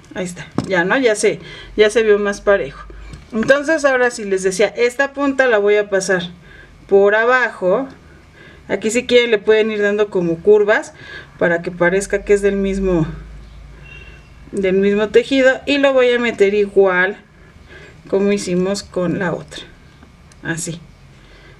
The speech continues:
Entonces aquí cortamos el excedente. Lo acomodo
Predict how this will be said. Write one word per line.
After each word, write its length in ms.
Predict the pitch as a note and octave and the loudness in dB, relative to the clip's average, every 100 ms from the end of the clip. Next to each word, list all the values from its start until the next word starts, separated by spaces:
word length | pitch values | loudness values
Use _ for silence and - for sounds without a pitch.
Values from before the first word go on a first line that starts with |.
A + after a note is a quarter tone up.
| - | -4
Entonces 520 | - - F#3 F#3+ F#3+ | -4 -4 -10 -8 -8
aquí 240 | F#3+ F#3+ G3 | -8 -8 -14
cortamos 1000 | - G#3+ A3 C4 B3+ A3+ A3 C#4+ E4 - - - - - - - - - - - - - - - - | -4 -4 -2 -2 -2 -2 0 -2 -4 -12 -20 -20 -20 -20 -20 -20 -20 -20 -20 -20 -20 -20 -20 -10 -10
el 120 | F3 | -8
excedente. 880 | F#3 G3+ - A#3+ A#3 A3+ G3+ G#3+ C#4 - - - - - - - - - - - - - - - - - - - - - - - - - - - - - - - - - - - - - - - - - | -8 -6 0 0 0 -4 0 0 -2 -6 -20 -20 -20 -20 -20 -20 -20 -20 -20 -20 -20 -20 -20 -20 -20 -20 -20 -20 -20 -20 -20 -20 -20 -20 -20 -20 -20 -20 -20 -20 -20 -20 -20 -20 -20 -20 -20 -20 -20 -14
Lo 140 | A3+ F#3 | -10 -10
acomodo 1000 | F3 - D#3+ E3+ A3+ A#3+ A3 G#3 C4 | -12 -8 -6 -2 0 0 2 2 0